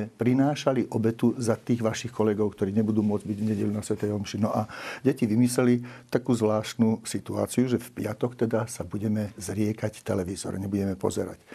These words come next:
Po niekoľkých dňoch mnohí rodičia mi prišli: „Pán farár, čo ste to vymysleli? Veď piatky idú najlepšie kriminálky a náš syn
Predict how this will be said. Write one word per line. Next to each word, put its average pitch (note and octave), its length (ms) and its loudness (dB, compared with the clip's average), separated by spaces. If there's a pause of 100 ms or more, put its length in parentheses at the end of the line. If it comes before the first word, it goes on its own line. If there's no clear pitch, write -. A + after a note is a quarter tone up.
(400)
Po B2+ 160 2
niekoľkých C3 480 2
dňoch A#2 160 4
mnohí G#2+ 240 0
rodičia B2+ 400 0
mi G2+ 80 -2
prišli: G2 320 -4
„Pán G2+ 240 -2
farár, G2 240 -2
čo A2 160 0
ste - 160 -2
to - 80 -4
vymysleli? G2+ 640 -6
Veď - 240 -8
piatky A2+ 320 0
idú G#2 160 0
najlepšie G#2 320 0
kriminálky G#2 720 0
a F#2+ 80 -2
náš G2 240 -2
syn G2+ 240 -2